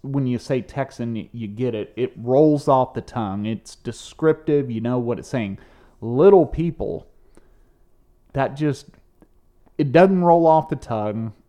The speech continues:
and it seems to be very undescriptive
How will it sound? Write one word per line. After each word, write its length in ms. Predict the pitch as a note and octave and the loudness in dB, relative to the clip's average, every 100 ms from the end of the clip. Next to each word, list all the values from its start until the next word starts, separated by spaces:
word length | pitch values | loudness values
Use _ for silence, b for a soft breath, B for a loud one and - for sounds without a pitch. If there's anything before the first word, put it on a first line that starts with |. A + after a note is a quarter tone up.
| - | -6
and 260 | C3+ C3 B2+ | -4 -4 -4
it 220 | B2 A#2 - | -8 -8 -10
seems 640 | - D3+ D3 C#3+ - - _ _ _ | -4 -2 0 -4 -8 -20 _ _ _
to 100 | - | -10
be 320 | A#2 B2 B2 | -4 -2 -2
very 800 | G#2+ G2 G2 A#2 C#3 C#3+ C#3+ C3 - | -6 -12 -8 0 2 2 0 -4 -6
undescriptive 1400 | B2+ C#3+ D3+ C3 A2 - - C3+ C3 - G2 G2 A2+ | -2 0 2 0 -4 -8 -10 -2 -2 -2 -10 -8 -10